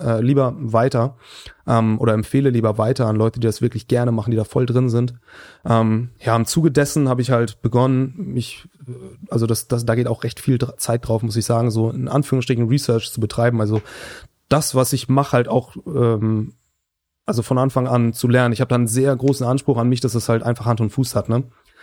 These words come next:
Und es war schon damals im Studium so, äh, in, in, im Praktikum so, ich war halt teilweise schockiert, wie die Assessment Center gehalten haben, weil so, ja,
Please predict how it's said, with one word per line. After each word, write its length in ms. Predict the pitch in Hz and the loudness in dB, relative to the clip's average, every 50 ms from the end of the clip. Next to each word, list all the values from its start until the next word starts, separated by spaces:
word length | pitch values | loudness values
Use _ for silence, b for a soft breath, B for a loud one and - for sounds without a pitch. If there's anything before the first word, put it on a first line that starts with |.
| B B B B B | B B B B B
Und 180 | - 113 104 | 0 0 0
es 80 | 104 - | 2 2
war 80 | 131 123 | 0 2
schon 140 | - 139 | 2 2
damals 260 | 117 123 131 135 120 - | 4 4 4 2 2 0
im 80 | 123 | -2
Studium 300 | - - 151 139 120 110 | 0 2 2 2 2 2
so, 160 | 104 120 - | 0 0 0
äh, 160 | - 120 117 117 | 2 2 2 2
in, 140 | 117 120 | 0 -2
in, 140 | - - 110 | -2 -2 -2
im 140 | 107 107 110 | 0 0 0
Praktikum 380 | - - 139 - - 117 110 107 | 2 0 0 0 0 0 0 2
so, 120 | 110 120 | 2 2
ich 120 | 120 - | 0 2
war 80 | 123 113 | 0 0
halt 180 | 117 113 - - - | 0 0 -4 -6 -4
teilweise 380 | - 127 123 120 120 117 117 117 | -2 0 0 2 0 -2 -2 -6
schockiert, 420 | - - - - - 143 135 113 | -8 -8 -6 0 2 2 2 2
wie 80 | 110 117 | 0 0
die 100 | 120 120 | 2 0
Assessment 360 | 117 - 151 147 - 131 120 | 2 2 0 -2 0 -2 -2
Center 200 | - 117 110 113 | -2 -2 0 0
gehalten 300 | 113 107 110 117 117 120 | 0 0 0 0 0 0
haben, 220 | 113 117 123 123 | 0 2 2 2
weil 240 | 113 110 110 107 - - - | 2 2 0 0 -2 -8 -14
so, 300 | - - - 110 107 104 - | -8 -4 -2 -2 0 0 0
ja, 260 | 190 113 110 113 | 0 0 0 -2